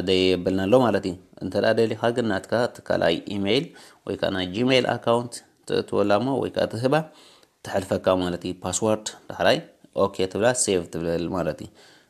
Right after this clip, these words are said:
ብኸምኡ ኣገባብ ጌርካ፣ እ፣ ከተብል ትኽእል ኢኻ ማለት እዩ። ዝኾነ ቅልጡፍ ሓበሬታ ክመፀካ እንተ ደኣ ደሊኻ ብኸምዚ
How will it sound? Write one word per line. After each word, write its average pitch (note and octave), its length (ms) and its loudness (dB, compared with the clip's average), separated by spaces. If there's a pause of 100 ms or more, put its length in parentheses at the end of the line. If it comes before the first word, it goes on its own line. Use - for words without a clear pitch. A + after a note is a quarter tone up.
(100)
ብኸምኡ B2+ 360 6 (100)
ኣገባብ G2+ 440 4
ጌርካ፣ G#2+ 220 0 (600)
እ፣ F#2+ 120 0 (580)
ከተብል G2+ 420 4
ትኽእል - 280 -2
ኢኻ - 180 -6
ማለት E2+ 340 -4
እዩ። - 140 -14 (640)
ዝኾነ A#2 300 4 (100)
ቅልጡፍ - 420 -4
ሓበሬታ G#2 460 2 (540)
ክመፀካ A2 480 0 (120)
እንተ F#2+ 220 -2
ደኣ F2+ 180 2
ደሊኻ A#2+ 280 -2 (360)
ብኸምዚ A2 520 -2